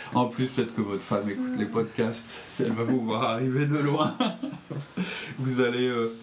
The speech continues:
en plus implicitement dire qu'il y a une relation hiérarchique entre vous. Je suis pas sûr que ce soit super judicieux.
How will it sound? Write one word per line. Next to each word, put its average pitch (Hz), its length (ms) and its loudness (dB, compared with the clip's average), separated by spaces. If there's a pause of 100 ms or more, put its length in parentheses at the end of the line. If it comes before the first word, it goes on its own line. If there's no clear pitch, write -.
(220)
en 117 120 0
plus 143 260 0
implicitement 120 680 -2
dire 131 200 2
qu'il 131 100 2
y - 20 2
a 113 40 2
une 110 60 0
relation 113 380 0
hiérarchique 113 460 0
entre 120 240 0
vous. 110 140 0
Je - 40 -2
suis - 100 -6
pas 107 100 0
sûr - 160 -4
que 151 80 2
ce 117 140 0
soit - 200 0
super 139 440 0
judicieux. 131 1000 0